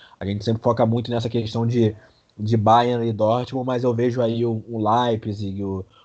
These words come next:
o próprio, o próprio Mönchengladbach e o Leverkusen, clubes que se,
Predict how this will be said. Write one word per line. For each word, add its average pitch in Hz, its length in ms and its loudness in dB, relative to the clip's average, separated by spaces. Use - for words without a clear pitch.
o 98 120 -4
próprio, 104 880 0
o 110 80 -4
próprio 120 300 2
Mönchengladbach 117 640 4
e 131 40 4
o 131 40 4
Leverkusen, 123 760 0
clubes 127 340 -2
que 135 180 -2
se, 127 720 0